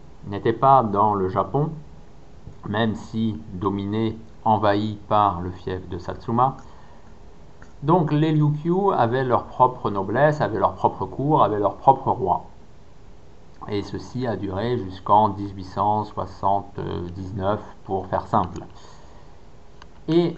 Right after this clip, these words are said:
on va aujourd'hui donc parler d'une figure, enfin en tout cas d'une famille emblématique de cette noblesse, qui sont les Yoshimura, et en particulier d'un de leurs fils,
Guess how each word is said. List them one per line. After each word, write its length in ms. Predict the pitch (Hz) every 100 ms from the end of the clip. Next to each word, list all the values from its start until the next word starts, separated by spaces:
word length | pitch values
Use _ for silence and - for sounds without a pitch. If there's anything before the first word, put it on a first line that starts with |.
| -
on 80 |
va 120 | 117 123
aujourd'hui 300 | 127 123 147
donc 220 | - 113
parler 500 | 120 110 120 135 127
d'une 260 | 101 104
figure, 560 | 95 120 117 123 131 107
enfin 200 | 90 92
en 60 | 92
tout 140 | -
cas 180 | 117 110
d'une 420 | - 120 120 107 - -
famille 560 | 120 123 131 117 98 87 - - -
emblématique 720 | 113 113 110 110 - 117 101
de 80 | 104
cette 240 | 98 90
noblesse, 580 | 95 98 120 143 - -
qui 120 | -
sont 300 | 98 - 131
les 200 | 120 110 117
Yoshimura, 720 | 113 113 127 123 113 - - - - - - - - - - - - -
et 120 | 110 110
en 80 |
particulier 800 | 98 - - 101 107 110 123 113 - - - - - -
d'un 220 | 101 98 92
de 100 | 90
leurs 200 | 90 -
fils, 440 | 180 - - -